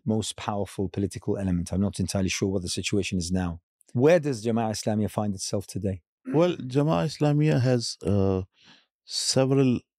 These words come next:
Speaker 2: aspects of its, uh, uh, its struggle and its movement. Uh, elections are one part of it. Uh, Jama'ah Islamiyah is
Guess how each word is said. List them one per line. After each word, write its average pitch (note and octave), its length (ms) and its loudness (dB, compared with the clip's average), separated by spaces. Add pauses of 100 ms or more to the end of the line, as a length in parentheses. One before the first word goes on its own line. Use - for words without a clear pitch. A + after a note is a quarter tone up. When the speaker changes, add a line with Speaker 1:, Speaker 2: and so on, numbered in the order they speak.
(300)
Speaker 2:
aspects - 680 0
of F2 220 0
its, - 320 -2
uh, E2+ 300 0 (200)
uh, E2 460 -2
its - 220 -2
struggle F2+ 600 0
and E2+ 120 -2
its - 240 -8
movement. E2 460 0 (840)
Uh, F2+ 440 0 (340)
elections A#2 680 2
are F#2+ 180 2
one F#2+ 300 2
part F2 260 0
of - 160 -6
it. - 260 -4 (480)
Uh, F2 400 0
Jama'ah G2 380 2
Islamiyah G#2 760 2
is F#2 380 0